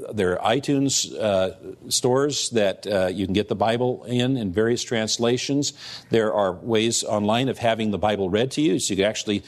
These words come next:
sit down with your Bible and have it read to you as you read along. That's an, uh, another possibility as well. And, uh, there's another, uh, obstacle that some of us will deal with, and that is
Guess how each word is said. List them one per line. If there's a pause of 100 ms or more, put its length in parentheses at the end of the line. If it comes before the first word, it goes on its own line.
(140)
sit
down
with
your
Bible
and
have
it
read
to
you
as
you
read
along. (400)
That's
an,
uh,
another
possibility
as
well. (400)
And,
uh,
there's
another, (120)
uh,
obstacle
that
some
of
us
will
deal
with,
and
that
is